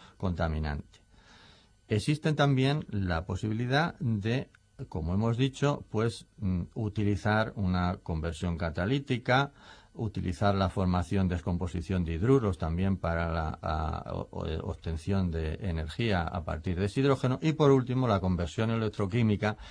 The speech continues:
que es a la que nos hemos referido, referido antes y que es la que se produce en una pila de combustible. ¿Cuál es la ventaja fundamental de la pila de combustible? Pues que en, en ese proceso no se produce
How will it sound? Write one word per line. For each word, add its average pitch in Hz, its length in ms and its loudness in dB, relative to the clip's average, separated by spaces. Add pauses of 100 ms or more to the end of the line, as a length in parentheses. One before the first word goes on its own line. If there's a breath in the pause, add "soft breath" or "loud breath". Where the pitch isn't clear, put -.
(140 loud breath)
que 127 80 4
es 127 100 2
a 123 80 6
la 107 100 6
que 92 100 2
nos 80 200 0
hemos 104 220 2
referido, 101 720 -2
referido 95 580 0
antes 127 320 0
y 101 80 0
que 98 160 0
es 107 100 0
la 98 140 2
que 80 100 -6
se 104 140 -4
produce 101 480 -2 (260 loud breath)
en 87 140 -2
una 98 240 0
pila 87 200 -2
de 85 120 -4
combustible. 80 560 -6 (320 loud breath)
¿Cuál 160 220 4
es 151 80 2
la 143 100 4
ventaja 123 480 0
fundamental 107 920 0
de 101 120 4
la 98 140 4
pila 104 200 0
de 101 120 2
combustible? 104 640 0
Pues 123 320 0
que 127 240 -4 (400 loud breath)
en, 85 760 0
en 82 220 -2
ese 87 260 -4
proceso 127 680 0
no 104 320 4
se 104 220 0
produce 110 580 -2